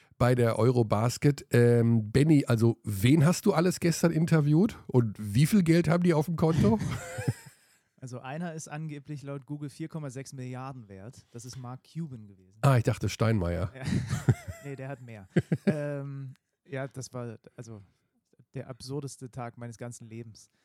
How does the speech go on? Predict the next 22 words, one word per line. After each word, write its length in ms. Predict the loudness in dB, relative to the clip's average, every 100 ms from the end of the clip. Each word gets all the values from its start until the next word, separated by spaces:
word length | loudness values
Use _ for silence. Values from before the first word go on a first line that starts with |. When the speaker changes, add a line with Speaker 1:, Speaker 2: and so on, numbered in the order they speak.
| _ 2
Speaker 1:
Ja. 200 | 4 4
Speaker 2:
Weil 200 | -4 -14
ich 140 | -12
hörte 220 | -12 -10 -12
dann 160 | -14
plötzlich 440 | -14 -18 -20 -20 -20
irgendwann 340 | -20 -18 -18
so 120 | -18
Richtung 360 | -18 -18 -18 -14
Ende 220 | -12 -12
des 220 | -12 -14
zweiten 320 | -10 -10 -12
Viertels 400 | -12 -12 -10 -12
des 160 | -12 -14
frühen 340 | -10 -8 -6
Spiels, 600 | -8 -12 -10 -8 -10 -14 -20 _ _ _ _ _ _ _
ja, 300 | -8 -6 -6
pf, 80 | -12 -18 _ -18
äh, 60 | -16
Mark 360 | -12 -12 -12
Cuban 400 | -10 -8 -6 -8
und 220 | -8 -10